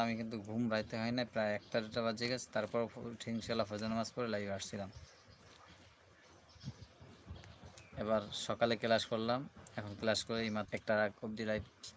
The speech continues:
লাইভে থাকবো, আবার চলে যাব। প্রিয় বন্ধুগণ, যে যেখান থেকে লাইভটা দেখতেছেন, প্রত্যেকে একটু রিয়েক্ট দিয়ে দেন, পাশাপাশি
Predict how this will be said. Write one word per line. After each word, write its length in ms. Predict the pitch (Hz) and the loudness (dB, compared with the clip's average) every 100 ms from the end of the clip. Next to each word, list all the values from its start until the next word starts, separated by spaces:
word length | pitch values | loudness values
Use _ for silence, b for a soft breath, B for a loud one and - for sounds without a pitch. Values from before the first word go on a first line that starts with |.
| - | -2
লাইভে 160 | 113 110 | 0 0
থাকবো, 140 | 117 113 | 0 2
আবার 140 | 104 98 110 | 2 0 -2
চলে 140 | 107 98 | -2 -2
যাব। 100 | 98 - - - - - - - - - - - - - - | -6 -10 -20 -20 -20 -20 -20 -20 -20 -20 -20 -20 -20 -18 -6
প্রিয় 120 | 120 120 | 0 2
বন্ধুগণ, 300 | 123 123 123 | 2 2 2
যে 80 | 107 104 | 0 -2
যেখান 180 | 104 110 | -2 -4
থেকে 180 | 110 117 120 117 | -4 -2 0 0
লাইভটা 260 | 101 95 - 104 | -2 -4 -4 -4
দেখতেছেন, 360 | - 120 143 139 | -6 -6 -6 -6
প্রত্যেকে 340 | 127 98 104 101 | -6 -8 -6 -8
একটু 140 | 92 104 98 | -6 -6 -2
রিয়েক্ট 220 | 107 117 117 | -2 -2 -2
দিয়ে 120 | 127 135 | -4 -2
দেন, 100 | 139 107 | -4 -4
পাশাপাশি 480 | 110 - 104 95 104 | -6 -4 -4 -4 -4